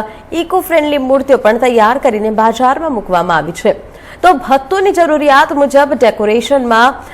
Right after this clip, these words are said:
કસ્ટમાઇઝેશન પણ કરી દેવામાં આવી રહ્યું છે. ગણપતિજીની મૂર્તિઓ બનાવવા આવેલા મારવાડી વેપારીઓ ભુજમાં સંતોષી માતાના મંદિર પાસે દર વર્ષે માર્ગની બંને તરફ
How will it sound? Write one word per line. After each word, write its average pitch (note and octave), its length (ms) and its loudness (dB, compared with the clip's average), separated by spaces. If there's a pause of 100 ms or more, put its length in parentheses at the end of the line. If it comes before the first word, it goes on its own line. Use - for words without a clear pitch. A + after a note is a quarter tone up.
(160)
કસ્ટમાઇઝેશન B3 1000 0
પણ C#4 240 -2
કરી C4+ 240 0
દેવામાં C4+ 420 0
આવી F3+ 180 -2
રહ્યું F3 200 -4
છે. - 180 -2 (440)
ગણપતિજીની G4 760 2
મૂર્તિઓ D4 380 -2
બનાવવા A3+ 460 2
આવેલા G#3 540 4 (300)
મારવાડી A#3+ 560 4
વેપારીઓ G#3 560 2
ભુજમાં C4+ 520 0
સંતોષી C#4+ 680 0
માતાના G#3 440 0
મંદિર F#3+ 300 -2
પાસે G3+ 360 2 (360)
દર D4+ 220 4
વર્ષે E4+ 480 0
માર્ગની A#3 540 0
બંને G3+ 340 2
તરફ G#3 300 0